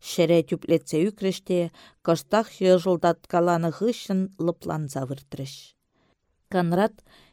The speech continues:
йывӑҫсем хушшинчен тухса шыва керекенсене пистолетпа теллерӗ. «Эй, шыврисем,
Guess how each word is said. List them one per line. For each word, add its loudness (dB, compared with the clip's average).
йывӑҫсем 0
хушшинчен -2
тухса -4
шыва 0
керекенсене -2
пистолетпа -4
теллерӗ. -4
«Эй, 4
шыврисем, 2